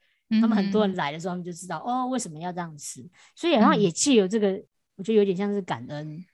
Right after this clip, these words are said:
Speaker 2: 的一个，
Speaker 1: 嗯。
Speaker 2: 一个意义啦。
Speaker 1: 对啊，我记得你刚才说宋朝开始兴盛嘛，宋朝有一个很有名的诗人叫做陆游，你知道吗？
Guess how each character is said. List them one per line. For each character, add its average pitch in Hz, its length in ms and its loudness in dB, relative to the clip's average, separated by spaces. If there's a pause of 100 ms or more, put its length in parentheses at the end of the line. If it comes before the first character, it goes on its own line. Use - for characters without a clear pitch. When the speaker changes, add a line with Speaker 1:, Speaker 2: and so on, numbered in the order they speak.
(320)
Speaker 2:
的 202 100 2
一 170 160 -2
个， 151 240 -8
Speaker 1:
嗯。 - 120 -12
Speaker 2:
一 214 60 -12
个 247 160 -2
意 247 80 0
义 185 300 -6
啦。 - 80 -18 (800)
Speaker 1:
对 175 180 -6
啊， 151 300 -10 (380)
我 214 120 -2
记 359 320 -6
得 226 280 2
你 208 100 0
刚 277 120 0
才 277 60 -2
说 269 140 -4
宋 240 360 -2
朝 175 220 -2
开 190 260 -4
始 170 200 -8
兴 165 280 -6
盛 170 260 -6
嘛， 214 160 -12 (280)
宋 381 240 -4
朝 247 160 0
有 185 80 2
一 - 20 0
个 190 120 -4
很 208 240 -2
有 240 120 0
名 175 180 -2
的 190 100 -4
诗 185 300 -8
人 156 180 -6
叫 160 140 -10
做 - 280 -16
陆 214 400 -4
游， 202 400 -14
你 185 80 -4
知 180 120 -12
道 175 180 -10
吗？ 214 220 -18